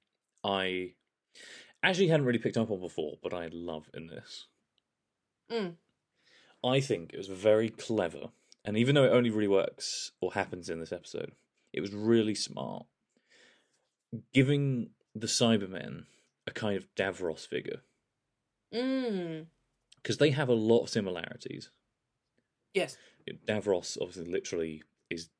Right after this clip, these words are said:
Speaker 1: dying. He's just meant to be very old. You know, builds himself an artificial eye to look out of, and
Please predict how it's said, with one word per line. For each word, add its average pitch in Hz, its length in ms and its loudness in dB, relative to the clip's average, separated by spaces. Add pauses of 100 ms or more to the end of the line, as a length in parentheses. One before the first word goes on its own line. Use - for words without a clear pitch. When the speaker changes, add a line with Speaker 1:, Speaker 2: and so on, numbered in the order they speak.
(380)
Speaker 1:
dying. 78 440 -4
He's 85 200 -8
just 110 160 -6
meant 87 180 -6
to - 240 -6
be 85 100 -4
very 80 280 -4
old. 78 400 -8 (1200)
You - 100 -12
know, 92 60 -14 (100)
builds 87 220 -4
himself 85 260 -4
an 87 60 -6
artificial 85 480 -6
eye 82 140 -10
to 85 100 -12
look 82 140 -8
out 85 220 -6
of, 82 240 -2 (380)
and 85 420 -10